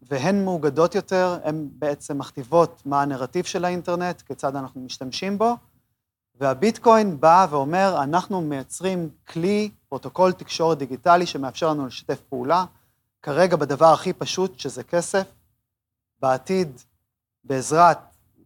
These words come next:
שיתוף פעולה בכסף, אנחנו יכולים לייצר חוזים חכמים, אנחנו יכולים לייצר מערכות של אינטרסים משותפים, בעצם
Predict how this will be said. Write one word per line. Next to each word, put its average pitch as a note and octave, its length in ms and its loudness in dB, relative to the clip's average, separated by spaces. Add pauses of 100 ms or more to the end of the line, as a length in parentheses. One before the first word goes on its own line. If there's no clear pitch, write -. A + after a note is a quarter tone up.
(120)
שיתוף D#3+ 320 -10
פעולה D3+ 260 2
בכסף, E3+ 580 -2
אנחנו C3+ 260 -10
יכולים C#3 360 -8
לייצר B2+ 240 -10
חוזים D#3+ 400 0
חכמים, F#3+ 560 2 (480)
אנחנו C3 240 -4
יכולים C#3+ 340 0
לייצר C#3 500 2 (120)
מערכות C3 600 2
של C3+ 260 -6 (500)
אינטרסים D3+ 640 2
משותפים, G#3 680 -2 (520)
בעצם G#3+ 680 4